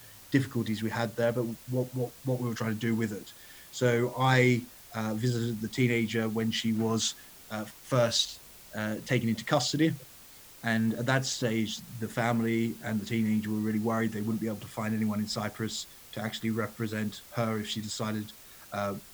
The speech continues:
to plead not guilty, which is what she indicated from the very start. Um, some of the local lawyers were saying, "Well, if, if she pleads that way, then we might not, we might not represent her," which, uh, is against, uh, what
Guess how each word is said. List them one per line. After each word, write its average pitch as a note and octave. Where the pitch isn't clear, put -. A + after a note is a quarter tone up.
to -
plead G#2
not G#2+
guilty, A2+
which A2
is G#2+
what A2
she A2
indicated G2+
from G#2+
the G#2+
very G#2+
start. A#2
Um, G#2
some A2+
of A2
the A2
local G#2+
lawyers G#2
were G#2+
saying, G#2+
"Well, G#2
if, -
if A2+
she -
pleads A2
that A2
way, G#2+
then G#2
we G#2
might G2+
not, G#2
we A2
might A2
not G#2+
represent A2+
her," A2
which, G#2
uh, G#2
is G#2
against, A2+
uh, G2+
what A#2